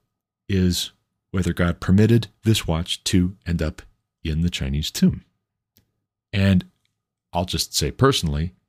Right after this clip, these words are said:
as exciting as the potential for time travel might be, unless there's more evidence than just this watch turning up, we should not suppose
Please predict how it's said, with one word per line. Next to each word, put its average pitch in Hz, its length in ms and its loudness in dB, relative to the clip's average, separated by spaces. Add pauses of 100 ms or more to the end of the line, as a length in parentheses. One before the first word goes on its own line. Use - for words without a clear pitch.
(140)
as 90 160 0
exciting 107 500 2
as 90 240 2
the 85 280 -4 (500)
potential 90 360 -2
for - 140 -10
time 85 240 -4
travel 80 500 -2
might 80 220 -2
be, 104 240 4 (760)
unless 139 300 2
there's 127 180 2
more 127 300 6
evidence 110 460 2
than 98 340 2
just 95 240 -4
this 92 220 -4
watch 87 520 -4
turning 85 320 0
up, 78 260 0 (680)
we 95 100 -2
should - 240 -4
not 101 180 2
suppose 69 600 -8